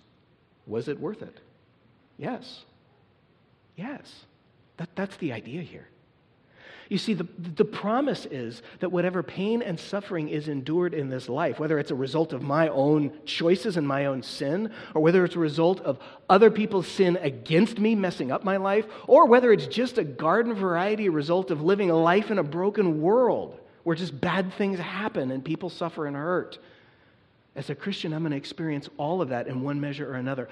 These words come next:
but none of it is wasted. That's the hope of the me-, the manger at Christmas. Because Jesus came, none of it is wasted. The God who, the Bible says, keeps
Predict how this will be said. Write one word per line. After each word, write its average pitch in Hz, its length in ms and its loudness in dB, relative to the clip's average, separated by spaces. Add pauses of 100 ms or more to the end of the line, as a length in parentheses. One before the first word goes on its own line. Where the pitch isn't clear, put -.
(140)
but 160 320 2
none 208 460 8
of 156 160 0
it 151 200 -4 (360)
is 147 420 -4 (140)
wasted. 170 960 -2 (120)
That's 160 320 -8
the - 80 -12
hope - 400 -12 (1080)
of 131 100 -12
the 135 80 -6
me-, 139 300 -4
the 123 180 -8
manger 123 460 -8 (320)
at 110 120 -12
Christmas. - 540 -14 (280)
Because 151 340 -4
Jesus 156 320 -8
came, 143 260 -6 (220)
none 165 320 2
of 160 100 0
it 160 120 -2
is 139 160 -6
wasted. 131 540 -8 (720)
The 151 140 -4
God 160 380 2
who, 160 300 4
the 143 120 -6
Bible 151 260 -2
says, 139 200 -6
keeps - 300 -8